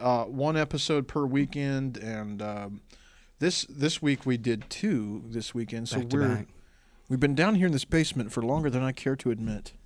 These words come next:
Speaker 2: Yeah, I mean, our vocal cords are stressed. You can probably hear it. I mean, I'm struggling right now to get out my A's, my oohs, and my ahs. So,
Speaker 1: <laughs>
Speaker 2: 'cause we say a lot of that. <laughs>
Speaker 1: But, uh, it's been, it's, what we're trying to do is get back,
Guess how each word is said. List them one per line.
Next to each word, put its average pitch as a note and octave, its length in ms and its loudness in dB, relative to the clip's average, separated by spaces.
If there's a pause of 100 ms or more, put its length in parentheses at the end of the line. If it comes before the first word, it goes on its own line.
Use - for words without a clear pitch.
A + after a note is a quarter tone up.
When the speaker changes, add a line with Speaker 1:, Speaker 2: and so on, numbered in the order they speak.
(260)
Speaker 2:
Yeah, G#2+ 280 2 (180)
I C#3 100 0
mean, A#2 220 4
our C#3 120 4
vocal A#2 300 2
cords A2 320 -4
are G2+ 100 -2
stressed. - 680 -6
You G#2 40 -6
can G#2 140 -4
probably A2+ 400 -6
hear G2 320 -4
it. D2 180 -8 (320)
I G#2+ 100 -4
mean, G2+ 280 -2 (480)
I'm C#3+ 200 2
struggling A2 520 -2
right G2 160 -2
now G2+ 300 0
to F#2 100 -12
get G2 160 -2
out F#2 240 -6
my G2 160 -6
A's, F#2+ 320 -6
my G2 140 -4
oohs, F#2+ 260 -6
and G2 80 -2
my - 60 -4
ahs. G2+ 500 0 (340)
So, - 160 2 (360)
Speaker 1:
<laughs> - 400 -20
Speaker 2:
'cause A2+ 120 0
we A2+ 80 2
say A#2+ 140 2
a A2+ 60 2
lot - 180 -2
of D#3+ 140 2
that. - 300 -6 (120)
<laughs> A3+ 120 -2 (460)
Speaker 1:
But, C#3+ 360 2
uh, C#3 300 4
it's D#3+ 220 -4
been, E3 380 2
it's, D3+ 280 -2
what F3 200 2
we're E3 100 2
trying D#3+ 300 0
to B2+ 60 0
do C3 240 2
is A#2 80 -4
get C3+ 200 -2
back, B2+ 400 -2